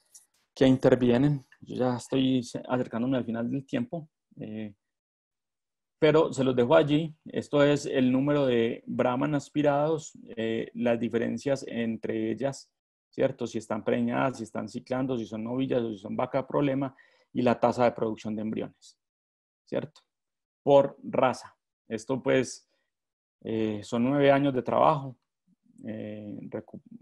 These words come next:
reca-, pues, recabando información, y estas fueron las empresas de las cuales se tomó toda la información. Eh, esta, eh, Ecuador, Colombia, Colombia, Argentina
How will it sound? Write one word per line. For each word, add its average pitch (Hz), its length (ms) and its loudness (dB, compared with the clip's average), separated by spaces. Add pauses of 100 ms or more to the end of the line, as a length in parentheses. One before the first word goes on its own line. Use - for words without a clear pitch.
(160)
reca-, 110 360 -6 (320)
pues, 123 180 -4 (120)
recabando 113 420 -6
información, 127 600 -6 (440)
y 113 120 -2
estas 131 320 0
fueron 120 200 -2
las 120 140 0
empresas 110 380 -6
de 113 80 -6
las 107 180 -10
cuales 110 400 -8 (220)
se 120 140 -6
tomó 107 260 -6
toda 127 200 6
la 113 80 -2
información. 107 720 -8 (440)
Eh, 110 460 -2
esta, 117 440 -4
eh, 107 640 -4
Ecuador, 135 640 -2 (800)
Colombia, 151 680 -2 (800)
Colombia, 147 680 -4 (440)
Argentina 147 760 -10